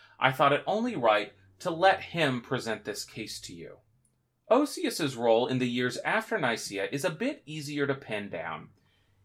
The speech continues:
He continues to serve as a senior statesman throughout Constantine's reign and that of his sons. He is also a pretty stout defender of Nicaea's creed.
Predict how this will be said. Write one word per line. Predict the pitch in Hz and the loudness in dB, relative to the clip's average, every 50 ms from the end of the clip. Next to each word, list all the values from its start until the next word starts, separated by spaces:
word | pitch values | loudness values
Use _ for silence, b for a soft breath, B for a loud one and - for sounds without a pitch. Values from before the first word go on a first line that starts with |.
| _ | _
He | - - 165 | -12 -8 -4
continues | - 165 139 135 202 220 208 151 131 - | -2 -2 0 2 2 2 2 0 -2 -4
to | 135 | -6
serve | 127 - - 120 131 131 - | -6 0 2 4 4 4 2
as | 156 123 113 | 0 -4 -6
a | 107 | -8
senior | - - - 135 127 117 113 104 | -8 -6 -6 -4 -4 -4 -6 -8
statesman | - - 127 113 113 113 - 139 143 170 190 | -6 -4 -4 -4 -4 -6 -8 -6 -6 -6 -6
throughout | - - 123 127 180 208 - - | -4 0 2 4 4 2 2 -4
Constantine's | - 127 110 107 - - 113 110 - 113 104 104 101 | -6 -4 -4 -4 -4 -8 -14 -12 -12 -12 -10 -10 -8
reign | 101 98 95 92 95 110 151 - - | -4 -4 -4 -4 -4 -6 -8 -10 -8
and | - 180 214 247 220 | -6 -4 -4 -2 0
that | - - 190 110 | 2 2 2 2
of | - 202 | 2 0
his | 226 220 - | -6 -8 -6
sons. | - 214 214 160 - - - - - - _ _ _ _ _ _ _ _ _ _ _ _ _ _ _ | -4 -2 -2 -2 -4 -8 -12 -14 -16 -16 _ _ _ _ _ _ _ _ _ _ _ _ _ _ _
He | - 196 196 | -4 0 2
is | 190 190 196 | 2 4 6
also | 247 311 349 - - 180 156 147 | 6 6 6 4 4 4 4 4
a | 135 131 | 4 2
pretty | - - 247 302 339 339 | 2 0 2 2 2 0
stout | - - - 180 165 165 160 151 | -2 -2 2 4 4 4 4 2
defender | 170 - - - 101 101 104 110 117 | -2 -4 -2 -4 -2 0 2 2 2
of | 113 117 113 | 2 0 0
Nicaea's | 117 113 113 110 - - 135 131 127 127 - | 0 -2 -2 -2 -4 -4 -4 -4 -4 -4 -6
creed. | - - 135 127 101 92 98 135 180 | -6 -4 -4 -2 -2 -4 -6 -8 -10